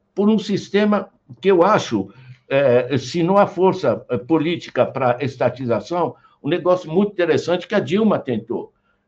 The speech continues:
que é baixar as taxas de juros onde há controle,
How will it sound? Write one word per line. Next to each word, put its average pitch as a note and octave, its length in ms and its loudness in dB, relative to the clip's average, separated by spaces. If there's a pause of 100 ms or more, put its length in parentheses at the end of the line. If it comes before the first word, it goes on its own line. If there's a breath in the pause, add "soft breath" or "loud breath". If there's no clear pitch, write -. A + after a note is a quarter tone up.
(100)
que F#3+ 100 4
é F#3+ 40 6
baixar G3 640 0
as C#3+ 180 -4
taxas D#3+ 360 -2
de D3 120 -4
juros A#2+ 540 -2
onde E3+ 440 0
há F3+ 120 0
controle, C#3+ 680 -2